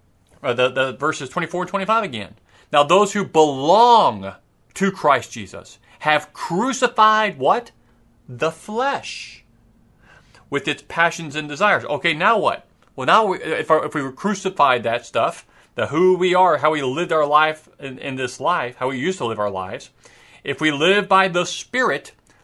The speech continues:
let us also walk by the Spirit. And I think he's talking about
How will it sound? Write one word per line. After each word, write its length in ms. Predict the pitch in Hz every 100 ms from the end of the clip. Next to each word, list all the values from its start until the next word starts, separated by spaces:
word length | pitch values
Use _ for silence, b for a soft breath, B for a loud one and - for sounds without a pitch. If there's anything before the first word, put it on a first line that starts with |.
| -
let 120 | 156
us 120 | 165
also 260 | 185 - 180
walk 640 | 143 117 175 196 - - _
by 440 | - 117 113 104 98 -
the 200 | 107 101
Spirit. 720 | - - - 104 85 _ - _ b b b b b b b
And 100 | 139
I 80 | 175
think 160 | 214
he's 160 | 190 180
talking 400 | 196 240 240 139
about 400 | 107 117 156